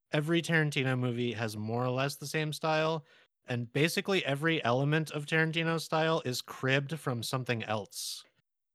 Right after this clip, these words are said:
He's very upfront with his influences, that, like, there's not a lot of new ideas in Tarantino movies. Like,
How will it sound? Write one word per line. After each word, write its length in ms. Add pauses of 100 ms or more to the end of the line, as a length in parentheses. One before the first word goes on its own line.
(120)
He's 200
very 720
upfront 600
with 180
his 160
influences, 840
that, 180
like, 360 (480)
there's 280
not 360
a 60
lot 260
of 140
new 260
ideas 600
in 120
Tarantino 520
movies. 520 (1120)
Like, 400